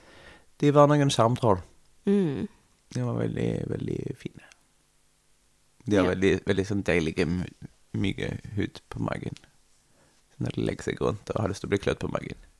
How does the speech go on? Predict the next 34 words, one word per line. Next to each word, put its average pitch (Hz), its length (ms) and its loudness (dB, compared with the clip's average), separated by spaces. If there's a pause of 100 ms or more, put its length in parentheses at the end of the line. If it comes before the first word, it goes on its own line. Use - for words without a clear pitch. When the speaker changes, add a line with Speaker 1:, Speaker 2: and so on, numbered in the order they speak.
Speaker 2:
Mm. 160 120 0
Speaker 1:
Eh, - 180 -4 (1040)
er - 80 -2
det, - 140 -8
går 98 160 6
det - 80 -2
liksom 101 220 0
fra 92 160 4
den 95 80 4
der - 160 0
med - 180 0 (880)
harde 78 220 2
pusten - 400 -8
på - 120 -10
ryggen - 360 -8 (1040)
til 85 140 -2
liksom 107 220 -8
sånn 95 200 -2
myke, 92 360 -2
med - 120 -4
litt 101 80 -4
sånn, 95 100 -4
litt 110 100 -4
sånn - 140 -4
fjon 90 300 -4
her 107 160 0
og - 80 0
der. - 160 0 (340)
Speaker 2:
<laughs> - 480 2
Speaker 1:
Med 104 120 -2
sånn 101 180 2
myke, 90 400 -2
myke - 680 -6
hud. - 240 -12